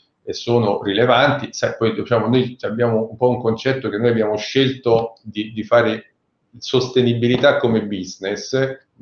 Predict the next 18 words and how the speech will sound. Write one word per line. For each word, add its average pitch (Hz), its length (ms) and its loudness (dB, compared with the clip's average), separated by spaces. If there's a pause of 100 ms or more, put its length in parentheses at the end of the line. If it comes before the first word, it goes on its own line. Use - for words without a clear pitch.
(120)
nel 113 220 -2
momento 107 480 0
in 98 140 -6
cui, 107 220 -2
diciamo, 98 320 0
nel 98 160 -2
duemilaquindici, 101 800 -2
quando 98 180 0
abbiamo 98 240 0
deciso 101 340 -4
di 98 140 -6
cambiare 101 520 2
completamente 98 720 -2
la 95 120 -6
modalità 95 520 -4
con 104 180 -10
cui 98 160 -20
operiamo. 90 600 -16